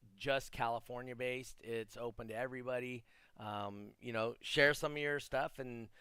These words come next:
so people can see around the country and around the world what's, uh, going on in other places.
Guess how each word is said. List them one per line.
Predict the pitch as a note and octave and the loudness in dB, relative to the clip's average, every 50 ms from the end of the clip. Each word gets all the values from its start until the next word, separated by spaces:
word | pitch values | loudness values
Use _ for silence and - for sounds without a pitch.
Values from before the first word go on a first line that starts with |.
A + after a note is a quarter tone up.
| - - - - | -20 -20 -20 -12
so | - B2+ A2 | -10 -8 -6
people | C#3 D3 C#3+ B2+ A2+ | -4 -6 -6 -6 -8
can | C3 B2+ A#2 | -10 -10 -10
see | - - C3 C3+ C3+ | -8 -6 -4 -2 -2
around | A#2+ B2 B2 B2+ B2+ C3 | 0 0 -2 -2 -2 -2
the | B2+ B2 A#2+ | -4 -4 -4
country | - C#3 C3 C#3 - - C#3+ D3+ | -4 -6 -6 -6 -6 -6 -6 -6
and | D3+ C#3 | -6 -4
around | A2+ A#2 A#2+ A#2+ A#2+ | -4 -4 -4 -4 -6
the | A2+ | -6
world | A2 A#2 B2+ C3+ C3+ A#2+ | -6 -4 -4 -4 -4 -6
what's, | A#2 A#2+ - - - - - - - | -8 -10 -10 -12 -16 -16 -14 -10 -8
uh, | A#2+ A#2 A#2+ A#2 G#2+ | -8 -6 -8 -8 -8
going | A#2 A#2+ B2 | -10 -8 -6
on | A#2+ A#2+ B2 B2 | -6 -6 -6 -8
in | A#2 | -8
other | A#2 A#2+ A#2+ | -10 -10 -12
places. | - - A#2 C#3 - - - G2 - | -10 -8 -8 -8 -8 -10 -12 -16 -16